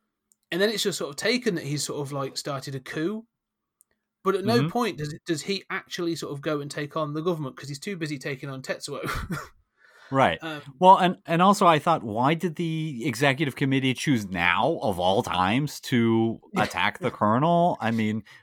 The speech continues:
Speaker 2: when he's clearly doing lots of stuff for you.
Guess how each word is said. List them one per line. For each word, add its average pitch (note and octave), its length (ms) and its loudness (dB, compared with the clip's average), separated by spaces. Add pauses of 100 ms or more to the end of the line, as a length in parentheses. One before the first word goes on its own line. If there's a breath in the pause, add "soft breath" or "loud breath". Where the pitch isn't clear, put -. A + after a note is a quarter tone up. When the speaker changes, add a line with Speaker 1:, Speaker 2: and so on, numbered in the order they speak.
Speaker 2:
when B2+ 120 2
he's C3 140 4
clearly B2 920 0 (360)
doing A2+ 320 2
lots F#2 260 2
of G#2+ 100 -2
stuff F#2+ 260 0
for C#3 220 -4
you. D#3+ 320 -2